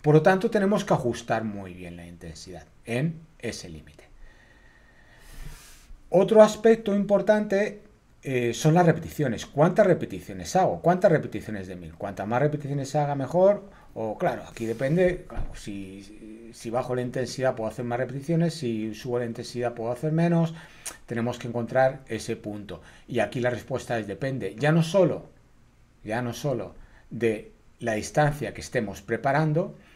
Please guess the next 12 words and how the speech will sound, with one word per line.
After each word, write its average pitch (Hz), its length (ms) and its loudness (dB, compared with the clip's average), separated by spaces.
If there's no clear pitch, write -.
sino 110 300 -4
además 110 540 -2
del 117 280 -2
tipo 139 240 -4
de 131 80 2
atleta 110 300 -2
que 92 80 -16
tengamos. 82 500 -14
Cada 98 240 -8
atleta 117 320 -2
es 127 80 -4
diferente 98 600 -10